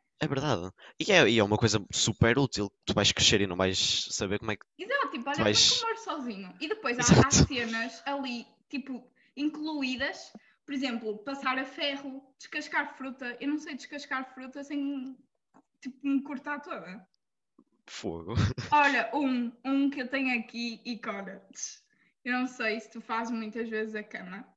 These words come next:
Speaker 2: Vamos saber aqui.
Speaker 1: Faço, eu
Speaker 2: Alex.
Speaker 1: faço todos os dias.
Speaker 2: Ok, muito
Speaker 1: Posso
Speaker 2: bem.
Speaker 1: mostrar? Tá aqui atrás de mim.
Speaker 2: Uau! <laughs> E, e, tipo, eu tenho uma dificuldade imensa.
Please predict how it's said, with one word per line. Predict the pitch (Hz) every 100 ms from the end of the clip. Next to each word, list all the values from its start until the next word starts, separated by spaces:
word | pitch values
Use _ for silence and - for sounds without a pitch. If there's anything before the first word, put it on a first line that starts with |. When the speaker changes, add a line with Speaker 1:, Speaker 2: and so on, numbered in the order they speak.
| -
Speaker 2:
Vamos | 214 -
saber | 226 185 175
aqui. | -
Speaker 1:
Faço, | - - 87 -
eu |
Speaker 2:
Alex. | - -
Speaker 1:
faço | 120 -
todos | 90 85
os | 82
dias. | 82 82 -
Speaker 2:
Ok, | 214 208 185
muito | 226 190
Speaker 1:
Posso | 113
Speaker 2:
bem. | 143
Speaker 1:
mostrar? | - 135 110 - _ -
Tá | -
aqui | 120
atrás | - 113 107
de |
mim. | 98 120 - -
Speaker 2:
Uau! | 233 233 262 285 262 233 269
<laughs> | - - 440 587 640 640 571 - - - _ _
E, | 330 330 330 - -
e, | 311 320
tipo, | 320 302 254 247 -
eu | 269 302 - - _ _ _ _
tenho | 262 254
uma | 262
dificuldade | 262 269 269 269 262 240 240
imensa. | 269 254 214 214 233 262